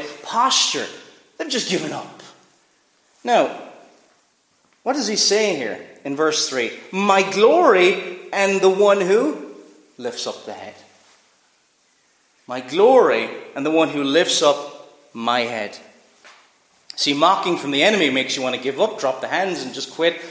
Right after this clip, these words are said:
"I don't want to deal with this opposition. It's too difficult. I don't want it." But God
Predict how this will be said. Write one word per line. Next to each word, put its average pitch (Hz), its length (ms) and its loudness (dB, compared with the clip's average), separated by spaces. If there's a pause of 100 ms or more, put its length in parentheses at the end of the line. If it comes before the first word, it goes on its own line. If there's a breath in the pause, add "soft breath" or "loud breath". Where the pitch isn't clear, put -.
"I 190 80 -6
don't 175 120 -2
want 185 140 2
to 147 60 -10
deal 180 220 0
with 175 120 0
this 131 160 -2
opposition. 165 680 -2
It's - 300 -12
too - 160 -14
difficult. 185 760 0
I - 40 -4
don't - 180 -10
want 214 320 0
it." 185 260 0 (1000)
But - 240 -20
God 151 460 4